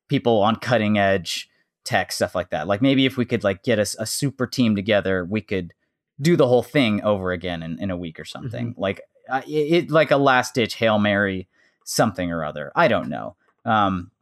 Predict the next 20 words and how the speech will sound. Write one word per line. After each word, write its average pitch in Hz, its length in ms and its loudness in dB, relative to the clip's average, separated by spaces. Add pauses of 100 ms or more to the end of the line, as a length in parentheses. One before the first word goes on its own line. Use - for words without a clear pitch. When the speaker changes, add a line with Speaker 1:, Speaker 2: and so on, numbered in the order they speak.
(460)
Speaker 1:
what 180 120 4
do 247 60 4
you, 220 100 0
what 254 100 4
do 311 40 4
you 277 60 4
think, 220 180 4
Jay, 151 240 4
in 143 80 4
terms 143 260 2
of, 117 140 0
like, 123 320 2
uh, 95 460 2 (1000)
Norman's 151 580 4
insistence 123 440 0
on 107 100 0
doing 104 240 0
it 90 100 -2
himself? 95 520 0
Like, 85 460 -4